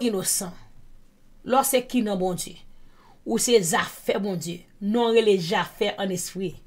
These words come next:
Bondye ap delivre. Lanmè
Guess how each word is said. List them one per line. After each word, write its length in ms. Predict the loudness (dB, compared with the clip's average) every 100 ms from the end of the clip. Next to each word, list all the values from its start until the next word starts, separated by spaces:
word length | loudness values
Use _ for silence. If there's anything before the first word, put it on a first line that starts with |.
| -20 -20 -20 _ _ _ -20 -6
Bondye 280 | 0 2 2
ap 140 | 0 0 0
delivre. 540 | 0 -2 -4 -6 -6 -16 _ _ _ _ _ _ 4
Lanmè 300 | 6 8